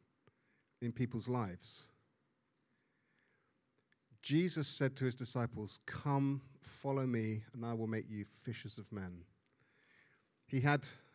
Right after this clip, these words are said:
a three-year public ministry. Some people think he spent about half of that, mainly with the twelve. And he didn't end his time on earth with a global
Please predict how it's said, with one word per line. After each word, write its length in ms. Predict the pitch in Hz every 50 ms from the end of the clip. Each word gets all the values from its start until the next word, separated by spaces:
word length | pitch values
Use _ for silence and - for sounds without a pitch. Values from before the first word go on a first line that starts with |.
| _ -
a 60 | -
three-year 380 | - - - 156 147 143 147 143
public 340 | 143 139 143 131 135 135 135
ministry. 460 | 131 131 135 131 135 - 139 139 131
Some 260 | 131 - 135 131 123
people 240 | 123 131 123 - 127
think 240 | - 139 131 120 123
he 80 | 127
spent 340 | 117 - - - 120 123 117 - - - _ _ _ _ _ _ _ -
about 240 | - 120 120 -
half 400 | - - - 143 139 135 127 -
of 120 | 123 107 -
that, 200 | - 101 104 107 - - _ _ _ _ _ _ _ _ -
mainly 500 | 113 110 117 131 131 135 135 127 123 123
with 280 | 113 117 113 - - -
the 60 | -
twelve. 520 | - - - - 131 120 104 82 85 92 - - - - - - _ _ _ _ _ _ _ _ _ _ _ _ _ _ _ _ _ _ _ _ _ _ _ _ _ _ _ -
And 400 | 127 127 123 123 123 123 120 - - - - - _ _ -
he 120 | - 143
didn't 300 | 139 185 202 214 202 190 - - _ _ _ _ _ _ _ _ _ _
end 320 | 165 165 165 165 160 151 139
his 500 | - - 143 135 135 - - - - - _ _ -
time 320 | - - 147 143 139 139
on 120 | 135 139
earth 280 | 143 143 127 113 - -
with 320 | 120 123 120 - - - - - _ _ _ _ _ _ _ _ _ _ _ _ -
a 80 | 131 123
global 800 | 107 - 131 123 135 143 147 147 156 156 139 139 143 143 143